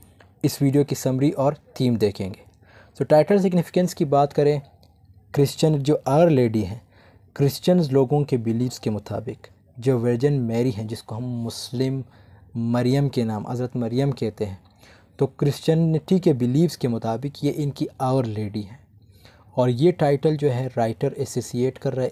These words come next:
एक आम लेडी के साथ, और वो आम लेडी कौन है? एलिस भट्टी। तो इससे आप लोग अंदाज़ा लगा सकते हो कि राइटर जो है, फीमेल को सुपीरियर शो कर रहा है।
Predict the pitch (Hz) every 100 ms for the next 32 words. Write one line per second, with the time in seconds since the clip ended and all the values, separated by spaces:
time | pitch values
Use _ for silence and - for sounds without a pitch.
0 | - 127 - - - 127 131 135 117 113
1 | 113 113 104 110 101 123 123 127 139 139
2 | 143 139 131 143 - 143 143 175 - _
3 | _ _ _ 131 123 127 131 - _ _
4 | - 113 - 110 110 - 139 156 170 156
5 | 160 143 127 123 120 139 117 117 - 117
6 | - - - - - - 127 123 - 165
7 | 151 127 143 143 - - 143 135 143 139
8 | 123 - - 127 120 123 117 - 107 107
9 | 98 98